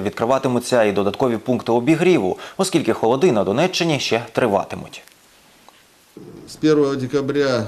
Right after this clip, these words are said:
Speaker 2: значит, э, у нас действуют пункты обогрева сейчас, э, в девяти территориальных центрах, э, в, в каждом районе. И два стационарных, э,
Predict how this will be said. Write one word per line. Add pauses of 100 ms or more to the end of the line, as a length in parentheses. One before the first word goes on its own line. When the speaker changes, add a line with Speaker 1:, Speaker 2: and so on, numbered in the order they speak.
Speaker 2:
значит, (180)
э, (500)
у
нас
действуют (100)
пункты
обогрева
сейчас,
э,
в
девяти
территориальных
центрах, (200)
э, (720)
в,
в
каждом
районе. (600)
И
два
стационарных, (220)
э,